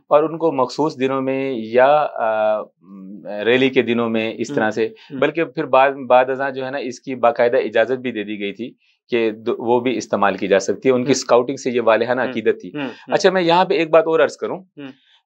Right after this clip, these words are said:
Speaker 1: अ, बहुत सारे लोग उस ज़माने में, आज तो वैसे ही, अ, हुकूमत, अ, की गफलत के सबब ही मैं कहूँगा कि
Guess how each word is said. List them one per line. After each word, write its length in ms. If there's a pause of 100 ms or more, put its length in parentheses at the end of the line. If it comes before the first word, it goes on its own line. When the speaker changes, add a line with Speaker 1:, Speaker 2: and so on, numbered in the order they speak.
Speaker 1:
अ, 340
बहुत 360
सारे 160
लोग 300
उस 140
ज़माने 280
में, 220
आज 260
तो 80
वैसे 280
ही, 300
अ, 240
हुकूमत, 460
अ, 440 (680)
की 240
गफलत 440
के 80
सबब 320
ही 60
मैं 140
कहूँगा 360
कि 140